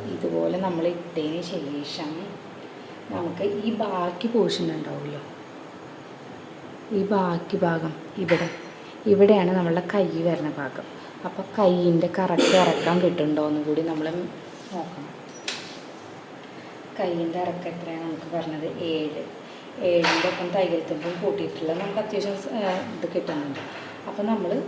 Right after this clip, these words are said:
ഇത് കുഴപ്പമില്ല, ഒരു കറക്റ്റ് അളവായിട്ടാണ് നമുക്ക് കിട്ടുന്നത്. അപ്പോൾ ഇതിന് പന്ത്രണ്ട് നമ്മൾ ഇട്ടിട്ടുണ്ട്.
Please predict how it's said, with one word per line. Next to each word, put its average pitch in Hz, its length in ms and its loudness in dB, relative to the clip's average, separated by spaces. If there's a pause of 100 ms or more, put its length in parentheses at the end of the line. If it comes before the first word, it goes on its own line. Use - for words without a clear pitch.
(420)
ഇത് 214 100 -2 (100)
കുഴപ്പമില്ല, 156 400 0 (1120)
ഒരു 190 100 2 (100)
കറക്റ്റ് - 380 0
അളവായിട്ടാണ് 160 560 -4
നമുക്ക് 160 320 -6
കിട്ടുന്നത്. 143 400 -10 (840)
അപ്പോൾ 190 200 -2 (240)
ഇതിന് 180 280 0 (260)
പന്ത്രണ്ട് 180 540 2 (100)
നമ്മൾ 170 240 0
ഇട്ടിട്ടുണ്ട്. 160 440 -6